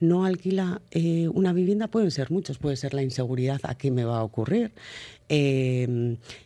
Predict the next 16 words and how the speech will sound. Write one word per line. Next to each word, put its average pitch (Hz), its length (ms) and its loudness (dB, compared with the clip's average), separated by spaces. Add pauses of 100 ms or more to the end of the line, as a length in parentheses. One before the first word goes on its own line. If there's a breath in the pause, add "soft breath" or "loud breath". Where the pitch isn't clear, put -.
entonces, 143 340 -4
yo 165 200 2
creo 190 180 2
que 202 80 2
por - 180 -6
parte 185 220 -2
del 196 120 2
ayuntamiento, 190 680 0 (160)
eh, 143 100 -6
sería 139 340 0
mucho 180 280 0
más 170 180 0
efectivo 165 480 0
si 127 120 0
se 120 100 -4
establecen, 123 560 -2